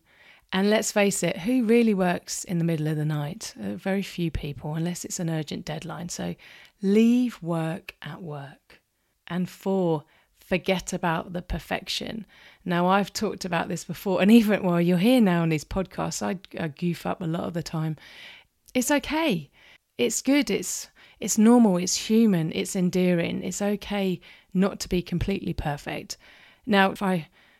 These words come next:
put that into perspective, obviously, if you have some form of presentation or you need to, you're presented to a client or this is a, a big deal event or a tender or a bid or something or other, then, you know, there's an element of perfection you need to have in there.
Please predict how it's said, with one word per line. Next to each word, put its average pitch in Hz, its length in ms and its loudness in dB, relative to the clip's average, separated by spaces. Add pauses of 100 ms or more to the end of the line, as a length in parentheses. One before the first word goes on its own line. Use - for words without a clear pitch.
(220)
put - 160 -2
that 208 120 0
into 190 180 -2
perspective, 190 560 -4
obviously, 165 280 -4
if 151 120 -6
you 170 100 0
have 160 160 -4
some 170 180 -4
form 160 180 -8
of 147 100 -10
presentation 180 800 -4
or 160 120 -6
you 156 160 -4
need 156 220 -4
to, 156 280 -6 (460)
you're 165 340 -6
presented 165 440 -6
to 165 120 -8
a 151 40 -6
client 202 480 -2
or 160 140 -8
this 151 200 -8
is 156 160 -12
a, 156 220 -10
a 160 80 -14
big - 240 -10
deal 202 260 4
event 196 320 -2
or 165 120 -8
a 160 60 -14
tender 208 460 -2
or 156 180 -4
a 143 60 -4
bid 190 340 2
or 185 60 -4
something 165 380 -4
or 151 100 -6
other, 147 260 -12 (400)
then, 202 360 6 (120)
you 165 120 -8
know, 147 140 -14
there's 165 180 -6
an 185 60 0
element 180 420 0
of - 100 -14
perfection - 480 -4
you 160 100 0
need 165 180 -2
to 175 100 -4
have 180 280 -4
in 160 120 -6
there. 156 220 -10